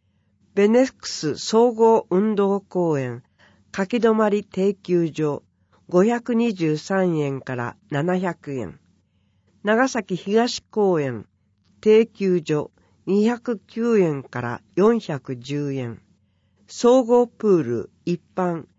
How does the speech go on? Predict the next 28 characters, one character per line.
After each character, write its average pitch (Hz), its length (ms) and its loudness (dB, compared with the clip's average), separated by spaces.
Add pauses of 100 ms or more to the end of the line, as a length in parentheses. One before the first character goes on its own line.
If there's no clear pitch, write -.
(280)
四 233 260 4
百 190 300 -4
七 196 300 0
十 202 280 2
円 139 280 -2
か 120 140 -8
ら 117 220 -8 (120)
七 190 260 0
百 185 360 -6
円。 98 220 -8 (640)
な 190 220 0
お、 135 120 -8 (300)
一 196 200 -8
時 226 140 -4
間 208 240 0
あ 190 60 -4
た 180 120 -2
り 151 100 -4
の 135 200 -4
使 - 240 -10
用 165 200 -2
料。 98 380 -8 (1300)
総 254 300 2
合 254 240 2
プ 233 240 0
ー 208 40 6
ル 156 160 0
は 127 220 -4